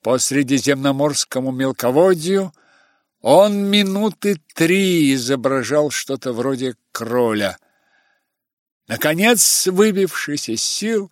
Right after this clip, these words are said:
он встал на ноги и оглянулся. Надо было видеть, с каким изумлением он обнаружил, что до берега все еще рукой подать.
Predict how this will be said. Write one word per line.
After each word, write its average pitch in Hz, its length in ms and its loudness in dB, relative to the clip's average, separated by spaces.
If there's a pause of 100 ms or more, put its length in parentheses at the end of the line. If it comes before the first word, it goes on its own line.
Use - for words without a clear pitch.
(500)
он 113 180 -4
встал 117 440 0
на 135 240 -2
ноги 175 280 -10
и 170 40 -4
оглянулся. 160 840 -6 (920)
Надо 127 260 -6
было 170 240 2
видеть, 175 800 0
с - 180 -8
каким 139 480 -6
изумлением 151 1500 2 (160)
он 143 340 0
обнаружил, 135 880 -4 (360)
что - 280 -6
до 123 120 2
берега 202 1200 2
все 175 280 -6
еще 151 400 -6
рукой 107 480 -10 (100)
подать. - 580 -12